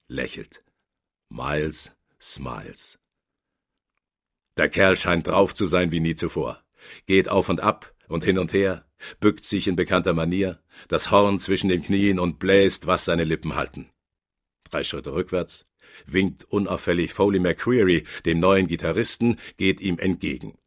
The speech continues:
Choreografisch perfekt kommt man im Zentrum der Bühne zusammen.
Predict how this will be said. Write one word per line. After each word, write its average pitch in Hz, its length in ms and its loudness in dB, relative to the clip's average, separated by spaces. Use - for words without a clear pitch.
Choreografisch 92 880 0
perfekt - 520 -4
kommt 117 320 0
man 104 220 0
im 76 180 -8
Zentrum 107 460 0
der 80 120 0
Bühne 87 300 0
zusammen. 67 400 -6